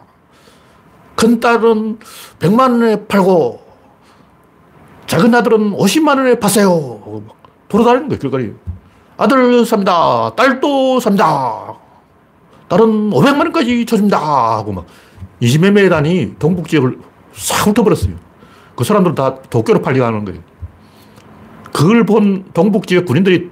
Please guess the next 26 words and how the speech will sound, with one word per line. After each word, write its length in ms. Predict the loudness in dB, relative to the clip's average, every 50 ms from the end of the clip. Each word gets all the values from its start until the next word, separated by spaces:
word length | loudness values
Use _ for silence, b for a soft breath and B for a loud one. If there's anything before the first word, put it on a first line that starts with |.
| -10 -4
돌아버린 360 | -2 -2 0 0 -2 -6 -6
거예요. 160 | -6 -8 -10 -12 -16 _ _ _ _ B B B B B B B B B -4
왜냐면 140 | -4 -2
동북 280 | 0 2 2 2 0 0
지역은 420 | 2 2 2 2 2 0 0 -4 -8 -18 -20 _
출세도 300 | -6 -6 0 0 2 2
못해. 440 | 2 -2 -2 -2 -4 -4 -4 -6 -8 -14 -20 _ -20 -20 _ -14 -14 B B B B B B B B _ _ -20 -20 -12 -4
왜냐하면 440 | -2 0 2 2 2 2 0 -2 -2 -10 -20 B B B B B B B B B B B B
육군은 460 | -6 -4 -2 0 2 2 2 0 -2 -8
초슈가 540 | -2 -2 0 0 0 0 -2 -2 -4 -12 -20 -6
꽉 140 | -6 -4 -2
잡고 200 | -2 0 0 0 -2
있고 220 | 0 0 -2 0
해군은 400 | 2 2 2 2 0 0 0 -2
사점화가 640 | -2 -4 -6 -6 -8 -6 -4 -2 0 2 0 0 0
꽉 140 | -2 -4 -2
잡고 220 | -2 -2 0 0 -2
있기 140 | -2 -2 -4
때문에 400 | -2 -2 0 -2 -2 -2 -4 -2
동북 320 | -2 0 0 0 -2 -2
지역 200 | 0 0 2 2
애들은 320 | 2 2 2 0 -2 -4
출세가 280 | -6 -6 -2 -2 0 -2
안 80 | 0 -2
돼요. 260 | -6 -6 -8 -12 -16 -20 _ _ _ _ _ _ _ _ -20 _ _ -20 -20 -20 -20 -20 -20 -20 -20 -20 -20 -20 -20 -18 -8
지역주의. 600 | -2 0 0 0 0 0 -2 -2 -2 -2 -6 -12